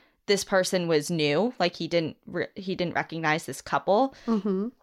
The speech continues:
Speaker 1: So he sparked up a conversation with them, and they're like, "Yeah, we're visiting. Like, we're, we live in Florida. We've been working on yachts for the last, like, fifteen years." And Ian's like, "Oh, what's that like?"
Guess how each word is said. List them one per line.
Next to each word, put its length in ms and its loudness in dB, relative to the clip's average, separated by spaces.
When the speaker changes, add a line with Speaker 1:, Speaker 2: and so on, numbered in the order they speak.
Speaker 1:
So 200 2
he 60 2
sparked 280 0
up 100 0
a 40 -2
conversation 600 -2
with 120 -4
them, 200 2
and 140 -2
they're 80 0
like, 160 -2
"Yeah, 100 -2
we're 140 -4
visiting. 340 -4
Like, 220 -8
we're, 400 -4
we 120 -6
live 160 -2
in 100 -6
Florida. 420 2
We've 160 -6
been 160 -4
working 320 -8
on 100 -6
yachts 300 -6
for 100 -10
the 60 -4
last, 320 -4
like, 240 -6
fifteen 480 -10
years." 540 -8
And 80 0
Ian's 180 -2
like, 120 -6
"Oh, 120 0
what's 240 0
that 260 2
like?" 420 0